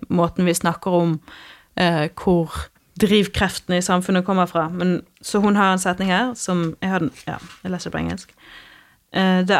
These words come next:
idea that we're all suppressing a cauldron of urges toward taboo behaviors or subjects that are held in check by the repressive forces of superego, law, or Twitter mobs does not seem to me an accurate description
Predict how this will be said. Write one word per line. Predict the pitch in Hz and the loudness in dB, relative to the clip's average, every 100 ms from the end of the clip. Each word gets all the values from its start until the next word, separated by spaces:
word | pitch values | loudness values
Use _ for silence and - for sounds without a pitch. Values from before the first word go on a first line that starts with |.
| 208 | 2
idea | 214 233 240 | 2 2 2
that | 226 - | 0 0
we're | 208 196 | 0 0
all | 208 208 214 | 2 2 0
suppressing | - 190 - 208 - 208 202 139 | -2 -6 -2 -2 0 0 0 0
a | |
cauldron | 180 - 202 196 202 196 180 | -2 0 2 2 0 2 0
of | 185 190 | 0 0
urges | 190 185 190 185 | 2 2 0 0
toward | - 196 185 180 | 0 2 2 2
taboo | - 185 190 180 185 | 0 0 2 2 2
behaviors | 180 175 180 202 220 233 - | 2 2 2 2 0 0 0
or | 170 | 0
subjects | - 196 196 202 185 - - | 2 0 0 0 -2 -4 -2
that | 185 | 2
are | 175 170 170 - - | 2 0 -2 -12 -6
held | - 202 202 | 2 2 4
in | 185 | 2
check | 185 202 190 - - | 2 0 -2 -4 0
by | 175 170 | 2 2
the | 170 | 0
repressive | 165 160 - 185 - 190 180 | 0 -2 0 0 0 -2 -2
forces | - 185 180 - 185 | 0 0 2 0 -2
of | 160 151 - - - | -2 -4 -12 -16 -4
superego, | - 202 190 196 208 202 208 196 196 - | 0 0 2 0 0 0 2 2 0 0
law, | 196 196 190 190 190 | 2 2 2 0 0
or | 180 | -2
Twitter | 180 - 196 - 190 | -2 0 0 2 2
mobs | 190 190 190 208 - - - - | 4 2 0 -4 -6 -10 -12 -2
does | 220 277 | 0 2
not | 269 | 0
seem | - 233 233 | 2 0 0
to | 208 | 0
me | 214 | 0
an | 202 - | 2 0
accurate | 214 - 226 202 - | -2 -2 -4 -4 -2
description | 202 - 185 - - 180 175 | -4 -2 -2 -2 0 0 0